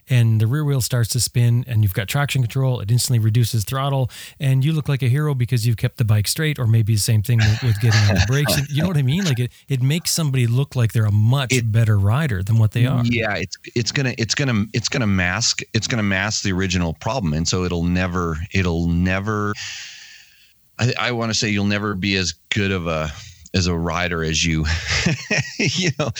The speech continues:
Speaker 2: it's, it's, uh
Speaker 1: Well, well, if you cut your teeth on a very advanced bike and then went to a regular bike,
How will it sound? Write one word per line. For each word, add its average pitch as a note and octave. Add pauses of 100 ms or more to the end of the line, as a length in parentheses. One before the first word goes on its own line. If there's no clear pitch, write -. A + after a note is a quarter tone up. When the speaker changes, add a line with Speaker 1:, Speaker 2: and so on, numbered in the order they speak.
(140)
Speaker 2:
it's, -
it's, A#2+
uh A2+
Speaker 1:
Well, F3+
well, F3
if -
you D#3
cut F#3
your D3
teeth D#3
on A#2
a A2+
very A#2+
advanced A2+
bike G#2+
and B2
then C3+
went C#3
to B2+
a A2+
regular B2+
bike, C#3+